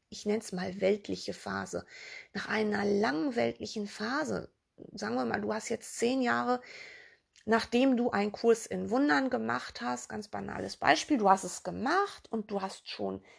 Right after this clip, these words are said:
Ergebnisse gehabt und du gehst aber wieder zurück und lebst jetzt zehn Jahre lang atheistisch oder sonst wie und denkst überhaupt nicht mehr daran. Du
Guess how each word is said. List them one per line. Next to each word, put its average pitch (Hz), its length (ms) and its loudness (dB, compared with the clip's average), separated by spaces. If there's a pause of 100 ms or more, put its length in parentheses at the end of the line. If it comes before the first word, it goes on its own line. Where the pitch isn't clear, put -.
(120)
Ergebnisse 262 720 2
gehabt 233 520 0
und 208 160 -2
du 202 80 -4
gehst 208 300 -4
aber 196 200 0
wieder 185 240 -4
zurück - 540 -6 (380)
und 214 300 2
lebst 247 380 4
jetzt 233 240 -2
zehn 320 260 4
Jahre 226 340 4
lang 208 480 0 (1400)
atheistisch - 1000 -2
oder 190 240 0
sonst 233 500 0
wie 247 160 -4
und 208 280 -2
denkst 247 300 4
überhaupt 196 360 0
nicht - 180 -8
mehr 170 120 -6
daran. 180 300 -4
Du 285 120 -2